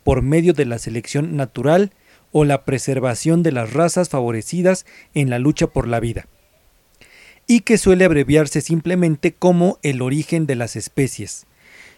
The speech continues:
Los primeros mil doscientos cincuenta ejemplares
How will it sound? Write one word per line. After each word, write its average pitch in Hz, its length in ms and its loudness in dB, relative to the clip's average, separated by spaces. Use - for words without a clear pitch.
Los 156 180 4
primeros 220 580 4
mil 190 280 2
doscientos 175 500 0
cincuenta 151 480 -2
ejemplares 147 720 -2